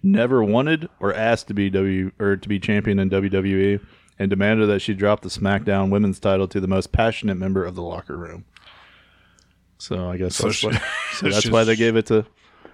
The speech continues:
Speaker 1: Liv Morgan, which, I mean, if you watched her promo on Monday Night Raw, it really wasn't a promo. It was kinda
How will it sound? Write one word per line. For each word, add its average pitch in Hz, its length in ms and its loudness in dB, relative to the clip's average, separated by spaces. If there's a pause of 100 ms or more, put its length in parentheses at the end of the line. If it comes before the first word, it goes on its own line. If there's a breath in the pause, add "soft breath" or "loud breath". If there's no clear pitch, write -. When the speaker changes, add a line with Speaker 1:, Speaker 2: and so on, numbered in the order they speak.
(140 soft breath)
Speaker 1:
Liv 110 180 4
Morgan, 123 400 -2 (160)
which, 110 140 0
I 107 40 4
mean, 113 280 2 (760 soft breath)
if - 80 -10
you 110 100 0
watched 120 240 2
her 120 120 2
promo 117 460 4
on 104 420 0 (1000)
Monday 107 240 2
Night 104 160 2
Raw, 101 320 2
it 101 40 0
really 117 220 4
wasn't 110 320 2
a 95 60 -2
promo. 101 440 2
It - 20 2
was 92 140 -2
kinda 101 360 -2